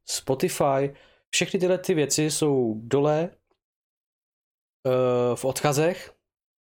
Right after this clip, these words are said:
takže klikejte, klikejte, klikejte.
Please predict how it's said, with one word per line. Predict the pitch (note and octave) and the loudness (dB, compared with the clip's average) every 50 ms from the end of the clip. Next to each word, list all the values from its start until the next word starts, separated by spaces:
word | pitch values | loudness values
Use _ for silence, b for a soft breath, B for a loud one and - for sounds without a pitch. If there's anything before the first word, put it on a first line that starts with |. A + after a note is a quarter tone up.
| _ - | _ -4
takže | B2+ A#2+ B2 B2 C3 C3+ C3 C3 B2+ B2 A#2+ A2+ | -4 -2 0 0 2 2 2 2 2 2 2 0
klikejte, | - - C3 C3 B2+ - D3 C#3+ C#3+ C#3+ - D#3 C#3 | -2 -2 -2 -2 0 0 0 0 0 0 0 -2 0
klikejte, | - - B2+ - C#3 C3 B2+ - A2 | 0 -2 -2 0 0 0 0 0 -2
klikejte. | A2 - B2 A2 - C#3+ D3 D3 - E3+ E3+ E3+ F3 | -4 -2 -2 0 0 0 0 0 0 0 0 0 0